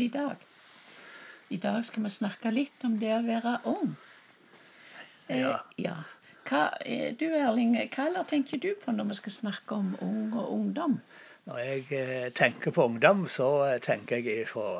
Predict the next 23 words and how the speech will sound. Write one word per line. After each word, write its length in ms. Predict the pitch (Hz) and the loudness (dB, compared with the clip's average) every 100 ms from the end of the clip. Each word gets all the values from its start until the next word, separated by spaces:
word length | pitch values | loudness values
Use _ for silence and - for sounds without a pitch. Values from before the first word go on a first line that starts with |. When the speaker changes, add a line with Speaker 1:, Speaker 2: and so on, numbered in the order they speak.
| - - - - - | -8 -12 -18 -18 -2
Speaker 2:
tenåringer, 760 | 143 104 117 147 143 104 92 - - - - - | 2 2 6 6 6 2 -6 -10 -14 -20 -20 -14
helst. 420 | - 123 113 - 101 - - - - - | -4 -4 -4 -8 -8 -10 -14 -20 -18 -12
Men, 320 | 120 117 117 | -8 -4 2
eh, 420 | 120 117 117 135 | 4 4 2 -2
jeg 160 | 123 - | -4 -6
tror 460 | - - 120 123 139 | -6 0 2 2 2
nok 240 | 147 127 | 0 0
kanskje 420 | - 123 110 - | 0 -2 -2 -2
i 40 | 123 | 0
våre 340 | 120 104 117 | 0 0 0
dager 380 | 120 101 104 117 | 0 -4 -2 -2
så 180 | - 107 | -2 -6
blir 320 | 113 113 113 | -4 -4 -4
en 140 | 113 110 | -4 -8
ung 640 | - 127 127 123 123 123 - - | -6 -6 -4 -6 -8 -12 -12 -4
tidligere 960 | 123 98 98 113 123 123 110 110 104 - - - - - - | -4 -4 -8 -4 0 0 2 -2 -6 -12 -18 -18 -18 -14 -8
enn 380 | 117 110 117 | -6 -6 -6
en 160 | 113 110 | -6 -8
gjorde 380 | 110 107 92 117 | -8 -8 -6 -8
på 220 | - 104 95 | -6 -8 -6
vår 540 | 113 113 113 107 - | -2 -2 -2 -4 -10
alder. 400 | 127 117 113 110 - - - - - - - - - - | -8 -6 -8 -12 -12 -14 -18 -20 -20 -20 -20 -20 -20 -10
Speaker 1:
Ja. 540 | 170 170 180 208 330 | -6 -2 -2 0 -2